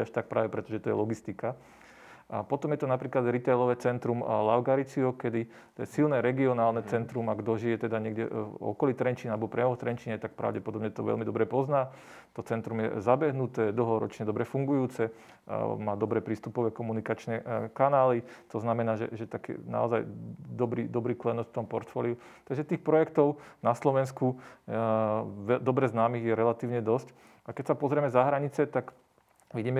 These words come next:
Speaker 1: vo Varšave, čo je naša minuloročná akvizícia, a je taká štvrť, volá sa Mokotov. Je to druhá najväčšia, a, administratívna štvrť vo Varšave. Má cez jeden a pol milióna metrov štvorcových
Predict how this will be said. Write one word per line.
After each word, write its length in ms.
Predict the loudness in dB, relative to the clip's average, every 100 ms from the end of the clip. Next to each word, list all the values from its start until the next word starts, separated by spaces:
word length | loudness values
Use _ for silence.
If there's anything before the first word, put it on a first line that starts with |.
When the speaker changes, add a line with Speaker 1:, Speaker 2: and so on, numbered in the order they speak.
| 2
Speaker 1:
vo 80 | 4
Varšave, 720 | 2 4 2 2 -2 -8 -20 -20 _
čo 160 | -8 -6
je 80 |
naša 160 | -4 -4
minuloročná 540 | -2 -2 -2 -4 -4 -4
akvizícia, 640 | -2 -4 -4 -2 -2 -2 -6 -20 -20 -14 -8
a 420 | -4 -2 -2 -2
je 80 | -4
taká 180 | -6 -8
štvrť, 260 | -6 -6 -2
volá 160 | 0 2
sa 160 | 0
Mokotov. 640 | 0 2 2 4 2 2 -4 -20 -20 -14
Je 80 | -8
to 160 | -6
druhá 320 | -2 2 2 2
najväčšia, 560 | 2 2 -2 -2 0
a, 380 | 0 0 0 0
administratívna 640 | -2 -4 -4 -4 -2 -4 -4
štvrť 200 | -8 -4
vo 80 | 2
Varšave. 460 | 2 4 2 2 0 -6 -20 -10 -8
Má 80 | -4
cez 180 | -4 -4 -10 -8
jeden 240 | -4 0 0
a 80 |
pol 220 | -2 -4 -2
milióna 240 | -2 0
metrov 320 | -2 -2 -4
štvorcových 640 | 0 0 2 2 2 0